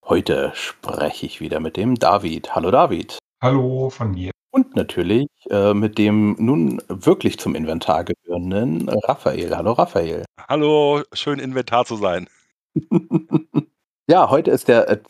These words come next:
Speaker 1: zweite Teil vom, ähm, Einführung in die Welt des schwarzen Auges. Wir haben das letzte Mal über die, über das Mittelreich, also die mittleren Reiche und, äh, die nördlichen Reiche gesprochen. Heute geht es dann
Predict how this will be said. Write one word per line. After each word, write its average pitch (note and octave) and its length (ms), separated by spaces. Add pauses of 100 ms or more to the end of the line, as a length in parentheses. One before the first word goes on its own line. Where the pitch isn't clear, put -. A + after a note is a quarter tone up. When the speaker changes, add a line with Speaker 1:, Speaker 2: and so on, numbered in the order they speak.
(200)
Speaker 1:
zweite G#2 420
Teil B2 640 (220)
vom, C3+ 800
ähm, B2 300
Einführung A2+ 880 (160)
in F#2+ 160
die F2 180
Welt F2+ 240
des F2+ 140
schwarzen - 640
Auges. C3+ 640 (200)
Wir F#2 120
haben G#2+ 100
das F#2+ 160
letzte - 300
Mal G2 420 (180)
über F#2 340
die, F#2 200
über F#2+ 160
das - 220
Mittelreich, G#2+ 500
also E2+ 160 (300)
die E2 80
mittleren G#2+ 480
Reiche C3 560 (160)
und, F#2+ 640
äh, E2+ 340
die - 120
nördlichen C#3 460
Reiche C3 320
gesprochen. G#2+ 720 (400)
Heute F2 420
geht D#2 200
es - 180
dann D#2 380